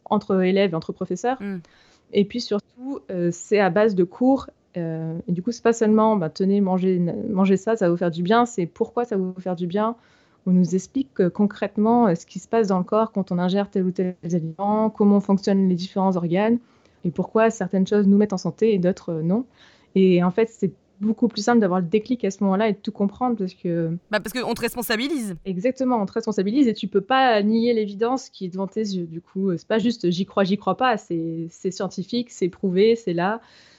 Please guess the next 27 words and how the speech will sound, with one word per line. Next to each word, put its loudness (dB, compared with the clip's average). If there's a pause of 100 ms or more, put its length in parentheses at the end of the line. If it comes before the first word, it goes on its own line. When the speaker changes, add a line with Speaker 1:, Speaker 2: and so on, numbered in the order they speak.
(280)
Speaker 1:
Du -2
coup, -4
tu -8
ne 2
peux 2
que -2
adhérer 0
à 0
ça 0
et 0
continuer -4
à -2
suivre -8
ça. -12 (200)
Speaker 2:
Ouais, -4
ouais, 2
donc -4
ça -4
n'a 4
rien 0
à 4
voir, 2
en 0
fait. -8
Le -4
centre, -4
euh, -4